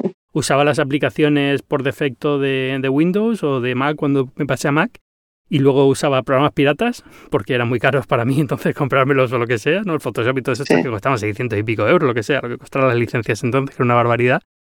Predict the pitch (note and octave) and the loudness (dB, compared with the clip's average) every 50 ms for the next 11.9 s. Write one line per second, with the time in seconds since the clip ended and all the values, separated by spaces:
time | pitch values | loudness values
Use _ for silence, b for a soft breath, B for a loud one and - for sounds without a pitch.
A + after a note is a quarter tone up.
0 | _ _ _ B B B B B B B B - D#3+ B2 D3 C#3+ D3 C3 A2 C3+ | _ _ _ B B B B B B B B 2 4 4 4 4 2 2 2 2
1 | C3 B2 D3+ D3 D3 D3 - - F#3 D#3 C#3 - - - C#3 A#2 A#2+ A#2 A#2 - | 2 2 4 4 2 2 2 2 2 2 2 0 -2 -4 -2 0 0 0 0 -2
2 | C#3+ C3 - B2+ A2+ - C3+ B2+ A#2+ C#3+ D#3 D3 - - A#2 A#2 G#2+ - A2 - | -2 -2 -2 -2 -2 0 -2 0 0 0 -2 0 -2 -4 -4 -4 -4 -6 -6 -6
3 | - B2 A#2 A#2+ B2+ B2 - C3+ C3 - - D3 D#3 D#3 C3+ - B2+ - - D3 | -4 -2 0 0 0 0 -2 -2 -2 -2 0 0 0 0 0 0 -2 -2 -4 -4
4 | B2+ - - B2 B2 D3+ E3+ D#3+ D#3+ D3+ - - B2+ C3 C3 C3 D3 E3+ G3 G#3+ | -4 -2 0 0 0 0 0 0 -2 -2 -2 -4 -4 -4 -2 -2 -2 -2 -2 -2
5 | G3 E3 - C#3+ C3 - - C4+ G#3+ E3 - - D#3+ D3 C#3+ C3 - C#3 A#2 - | -4 -4 -6 -6 -8 -8 -10 -12 -12 -6 -4 -2 0 0 0 0 -2 -4 -6 0
6 | - - F3+ E3+ D#3 D#3 D3+ - - - - - F3 D#3+ D#3+ D3+ - D#3+ - - | 4 6 6 6 6 4 0 -2 -6 -10 -8 -4 -2 0 -2 -2 -4 -6 -6 -4
7 | D3 C3 B2+ - - G3+ F#3+ F#3+ G3+ - _ - F3 E3+ F3 E3+ - G3+ G#3 A3 | -2 -2 -4 -2 -2 -4 -4 -4 -6 -10 _ -6 -2 -2 -2 0 2 2 4 4
8 | A3+ G#3 F#3 E3+ E3 E3 E3+ F3 F3 - - F3 E3 D#3+ E3 F3 G3+ A#3+ - - | 4 2 2 0 0 0 0 -2 -2 -2 -2 -2 -2 -2 -2 -2 -4 -4 -6 -8
9 | - - - E3 D#3+ D#3+ D#3 D3+ D3+ D3+ D3+ D3+ D3+ - E3 D#3+ D#3+ E3+ F3+ F3 | -4 0 2 4 4 4 2 0 -2 -2 -4 -4 -6 -4 -2 0 2 2 2 4
10 | G#3 F#3+ F#3+ F#3 F3+ F3 F3 E3+ - E3 - - E3 - D#3+ D#3+ D#3+ D#3 D3+ D#3 | 4 4 4 4 2 0 -2 -4 -4 -6 -8 -8 -6 -4 -4 -2 -2 -2 -2 -2
11 | D#3 D#3 D#3 D#3 D#3+ - E3 E3 - - E3 D#3 D#3+ D#3+ E3 F3 G#3+ C#4 | -4 -2 -2 -4 -2 -2 -2 -2 -2 -4 -4 -4 -4 -4 -2 0 0 -2